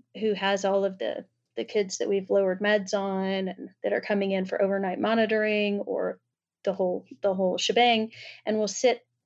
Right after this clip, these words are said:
and we'll read the E G together. Meanwhile, I am in my office looking through the E G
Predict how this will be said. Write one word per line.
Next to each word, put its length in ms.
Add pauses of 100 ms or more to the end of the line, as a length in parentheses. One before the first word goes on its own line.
(120)
and 100
we'll 160
read 300
the 60
E 200
G 200
together. 540 (200)
Meanwhile, 520
I 180
am 440
in 120
my 140
office 520
looking 260
through 200
the 100
E 200
G 420